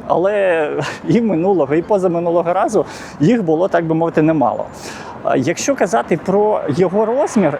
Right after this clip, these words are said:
він дуже, мені здається, він дуже зручно розташований, тому що тут всі, хто їде на Троєщину, всі, хто їде на Перова, всі, хто проживає в цьому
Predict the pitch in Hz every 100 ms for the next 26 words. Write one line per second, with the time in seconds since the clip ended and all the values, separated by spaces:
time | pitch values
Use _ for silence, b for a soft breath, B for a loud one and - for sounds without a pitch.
0 | 131 196 277 170 226 175 139 165 175 135
1 | 139 117 139 147 202 208 139 120 156 170
2 | 147 123 - 160 - 294 349 180 123 156
3 | 165 - 160 - 170 - - - - -
4 | - - - 196 - 156 135 123 147 214
5 | 160 139 156 170 - 139 139 - 196 -
6 | 143 143 127 156 - 127 156 190 151 139
7 | B B B 156 - 220 196 - 202 -
8 | 185 180 135 117 139 165 151 - 165 151
9 | 143